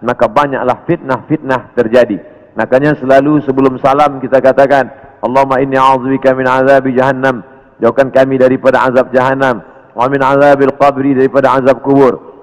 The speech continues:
"Wa min fitnatil mahya wal mamat." Jauhkan kami dari fitnah hidup dan mati. Fitnah mati, azab. Dua fitnah mati.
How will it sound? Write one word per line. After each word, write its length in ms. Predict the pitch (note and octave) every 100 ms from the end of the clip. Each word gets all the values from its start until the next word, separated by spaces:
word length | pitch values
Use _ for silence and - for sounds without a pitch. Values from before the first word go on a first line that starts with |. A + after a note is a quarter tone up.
| -
"Wa 160 | A2+
min 160 | C#3 C3
fitnatil 480 | C#3+ - C#3+ C#3 C#3
mahya 400 | C#3 - D3 C#3
wal 160 | C#3
mamat." 340 | C3+ C#3 D3 C3+ - - _ B2
Jauhkan 320 | B2+ C#3+ C3
kami 240 | C3+ C3+
dari 120 | C3+ C3
fitnah 400 | C#3+ - C#3 - D3
hidup 240 | D#3 D3+
dan 160 | C3 C3
mati. 400 | C#3 C3+ B2 - - -
Fitnah 320 | F#3+ G3+ F3+
mati, 360 | F#3 G#3+ A3 F3 - -
azab. 280 | F3+ E3 - - - - -
Dua 320 | D3 G#3 F3+
fitnah 320 | E3+ G3 F#3
mati. 480 | E3 F3+ D#3+ B2 -